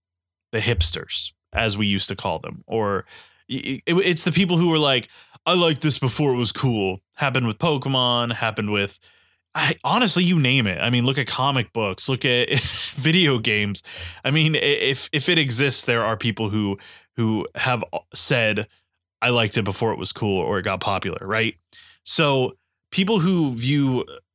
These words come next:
streamers or musicians or artists as content creators, as sellouts, are often upset because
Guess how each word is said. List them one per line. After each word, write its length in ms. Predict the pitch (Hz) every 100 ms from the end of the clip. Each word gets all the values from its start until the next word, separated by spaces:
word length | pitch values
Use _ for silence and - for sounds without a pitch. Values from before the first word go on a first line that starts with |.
| _ _ _ _ _ _ _ _ _
streamers 680 | - - 131 135 131 127 - -
or 340 | 120 107 101 95
musicians 540 | 110 98 117 - 117 104
or 80 |
artists 440 | 73 104 107 113 - -
as 480 | 98 95 90 90 -
content 380 | - 113 117
creators, 420 | - 101 95 95 - -
as 400 | 95 92 85 -
sellouts, 680 | - 127 120 82 73 - - _ _ _ _
are 180 | 117 120 -
often 540 | 139 156 156 135 120 - _ _ _ _ _ _ _ -
upset 760 | 117 - - 117 87 - - - _ -
because 680 | 110 - 117 107 104 98